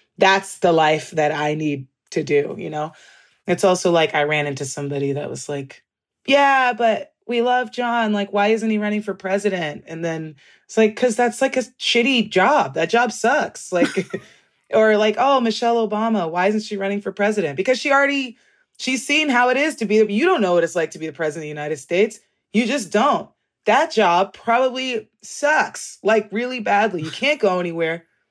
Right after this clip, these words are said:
You gotta stay in this big White House, which for all intents and purposes, for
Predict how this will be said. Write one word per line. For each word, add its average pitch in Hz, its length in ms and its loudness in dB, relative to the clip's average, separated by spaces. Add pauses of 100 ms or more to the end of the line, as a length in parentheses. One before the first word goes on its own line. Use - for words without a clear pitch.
(300)
You 175 80 -10
gotta 277 280 2
stay 220 380 4
in 202 220 -2
this 185 160 -2
big 208 240 0
White 180 240 0
House, 185 320 -2
which 180 220 -8 (240)
for - 160 -4
all 277 200 4
intents 247 280 -4
and 202 120 -4
purposes, 214 440 0
for - 160 -8